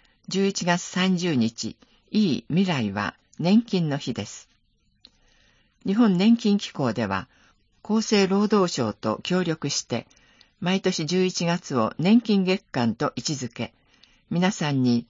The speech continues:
公的年金制度に対する理解を深めていただくための普及啓発活動を行います。主な活動は次の通りです。年金相談の窓口として、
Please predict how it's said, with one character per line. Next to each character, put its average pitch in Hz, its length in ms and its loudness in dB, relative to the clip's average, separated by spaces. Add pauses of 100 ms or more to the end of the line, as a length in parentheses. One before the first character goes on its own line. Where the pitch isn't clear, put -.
(220)
公 208 200 -2
的 208 240 -2
年 190 240 4
金 202 200 2
制 190 220 0
度 131 120 2
に 127 120 2
対 175 240 -2
す 170 180 -6
る 127 160 0
理 214 140 0
解 180 240 -2
を 131 100 4
深 - 260 -2
め 196 100 4
て 131 160 -2
い 127 60 -2
た 170 100 -4
だ 160 120 -2
く - 100 -14
た 147 140 -2
め 147 140 0
の 123 220 0 (500)
普 - 160 -20
及 175 300 4
啓 214 200 0
発 214 280 -2
活 180 260 -4
動 120 260 2
を 107 60 0
行 131 140 -6
い 113 240 0
ま 110 140 -2
す。 - 180 -18 (680)
主 233 220 4
な 147 120 0
活 135 280 -4
動 143 200 0
は 131 220 0
次 208 200 4
の 180 140 4
通 127 240 -4
り 101 120 -6
で 113 140 -6
す。 - 180 -18 (1500)
年 226 220 8
金 233 220 6
相 220 240 2
談 127 180 2
の 117 100 4
窓 165 240 0
口 120 280 -6
と 123 100 -4
し - 140 -8
て、 - 240 -10